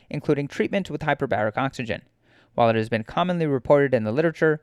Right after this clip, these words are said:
systematic reviews have been inconclusive and require additional studies. Long-term oral antibiotics have also been used in less complicated cases of malignant otitis externa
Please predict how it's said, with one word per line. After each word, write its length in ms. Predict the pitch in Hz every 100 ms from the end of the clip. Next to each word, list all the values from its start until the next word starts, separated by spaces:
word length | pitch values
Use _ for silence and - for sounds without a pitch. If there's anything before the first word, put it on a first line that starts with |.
| _
systematic 560 | - 208 - 185 170 -
reviews 400 | 151 123 107 117
have 140 | 139
been 140 | 131 117
inconclusive 760 | - 190 190 175 220 - 196 - -
and 140 | 143
require 440 | 143 - 156 160 -
additional 380 | 139 - 113
studies. 440 | 113 147 143 - - _ _ _ _ _ _
Long-term 520 | 143 165 - 143 139 -
oral 280 | 156 196 -
antibiotics 540 | 127 104 92 95 -
have 160 | - - -
also 260 | 208 -
been 160 | 170 127
used 300 | 73 107 -
in 120 | 147
less 200 | 139 170
complicated 580 | - 139 123 - 131 127
cases 360 | 123 101 107 117
of 160 | 131 131
malignant 420 | 135 160 160 -
otitis 440 | 123 - 107 101
externa 480 | - - 165 160 160